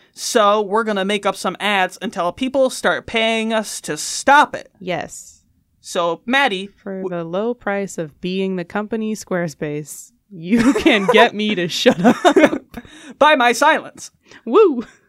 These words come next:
Speaker 1: Maddie, will you please give us an ad for the hotel suite services that allows you to live like Howard Hughes did?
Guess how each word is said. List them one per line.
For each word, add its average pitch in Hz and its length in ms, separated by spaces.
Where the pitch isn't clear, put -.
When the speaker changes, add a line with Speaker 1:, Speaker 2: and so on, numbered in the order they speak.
Speaker 1:
Maddie, 226 320
will 220 160
you 262 180
please 233 360
give 220 180
us 208 160
an 190 80
ad 196 240
for 165 400
the 202 140
hotel 269 480
suite 240 420
services 175 720
that 196 100
allows 214 400
you 220 80
to 196 140
live 214 340
like 196 280
Howard 240 380
Hughes 277 320
did? 170 400